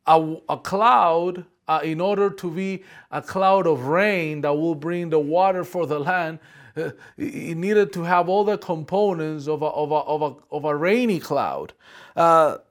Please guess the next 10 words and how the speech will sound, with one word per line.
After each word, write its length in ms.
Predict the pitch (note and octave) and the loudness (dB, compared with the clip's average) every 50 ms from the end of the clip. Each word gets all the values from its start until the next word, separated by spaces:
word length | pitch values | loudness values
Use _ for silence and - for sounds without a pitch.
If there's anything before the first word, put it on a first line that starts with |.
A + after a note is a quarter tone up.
| _ _ _ _ | _ _ _ _
you 220 | D3 C#3+ D#3+ E3 D#3+ | -6 -2 -2 0 2
know, 500 | D#3 D#3+ E3+ F3+ F3+ F3+ - - - _ _ B2 A#2+ A#2 A#2 A#2 A2+ A2+ | 4 4 4 6 4 2 0 -4 -12 _ _ -16 -14 -14 -12 -14 -8 -4
the 160 | D3 D#3 D3+ | -2 -2 -2
trees 720 | D3+ - - - E3 G3 A3+ A#3+ A#3 A3+ G3 E3+ D3 C3 | -2 -4 -12 -8 -6 -4 -2 -2 -2 -4 -4 -6 -6 -6
in 180 | D3+ D#3 D3+ D3 - | -8 -10 -10 -10 -4
autumn 720 | D#3 F#3 G#3+ A3 A3 - D#3+ D3 B2+ A2+ G#2 G2 G2+ G#2 _ _ _ _ _ _ | -2 0 0 0 0 -2 -8 -14 -14 -14 -16 -16 -20 -20 _ _ _ _ _ _
or 280 | _ C#3 C#3+ D3 D3 D3 | _ -6 -4 -2 -2 -4
in 160 | D3 C#3 C3 | -4 -8 -10
fall 420 | - - - - G#3+ G#3+ G#3+ G#3+ G3 | -14 -16 -8 -4 -2 0 0 0 -2
season 720 | - - - C#3+ B2+ B2 A2+ G#2+ A2 G#2 G2+ F#2+ G2 | -6 -8 -8 -8 -8 -8 -8 -10 -12 -12 -14 -16 -18